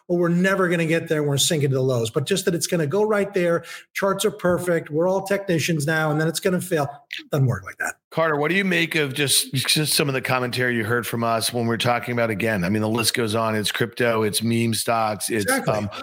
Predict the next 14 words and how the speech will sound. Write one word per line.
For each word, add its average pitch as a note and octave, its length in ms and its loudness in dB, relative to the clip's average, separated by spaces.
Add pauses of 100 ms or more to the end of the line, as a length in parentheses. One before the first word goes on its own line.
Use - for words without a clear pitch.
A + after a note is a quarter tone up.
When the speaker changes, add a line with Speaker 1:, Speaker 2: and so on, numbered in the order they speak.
(220)
Speaker 2:
unprofitable B2+ 720 0
recent A#2 400 0
tech B2+ 240 0
stocks. A#2+ 480 0
I A#2+ 40 0
mean, B2 100 0
the B2 40 0
list C#3+ 240 0
is A#2+ 120 -2
going B2 240 0
on B2 160 0
and A#2 80 0
on C#3+ 180 0
here. A#2+ 360 0